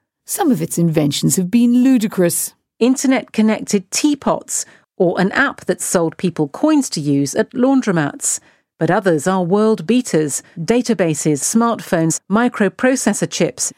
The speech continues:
Speaker 1: But as we reported, there's trouble brewing in the valley.
Speaker 2: Last year, more Americans left the county of San Francisco than arrived.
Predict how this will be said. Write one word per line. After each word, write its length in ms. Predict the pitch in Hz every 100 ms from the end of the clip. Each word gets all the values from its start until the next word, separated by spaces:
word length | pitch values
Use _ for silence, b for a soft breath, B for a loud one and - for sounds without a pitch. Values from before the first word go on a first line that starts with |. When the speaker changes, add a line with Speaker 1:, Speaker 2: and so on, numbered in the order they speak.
| b
Speaker 1:
But 140 | 381
as 160 | 330 226
we 100 | 233
reported, 640 | 220 214 214 220 208 196 -
there's 320 | 165 170 151
trouble 400 | - 175 165 196
brewing 480 | 190 175 170 170 185 -
in 100 | 165
the 80 | 180
valley. 440 | 190 165 156 131 _ -
Speaker 2:
Last 460 | 180 190 185 - 185
year, 320 | 190 240 247
more 320 | 208 220 233
Americans 640 | 202 214 226 220 185 160 175
left 340 | 202 240 -
the 80 | 208
county 520 | - 180 165 165 151
of 80 | 139
San 280 | - 185 170
Francisco 760 | 170 151 - 240 - 151 147
than 160 | 165 202
arrived. 720 | 202 220 254 220 143 131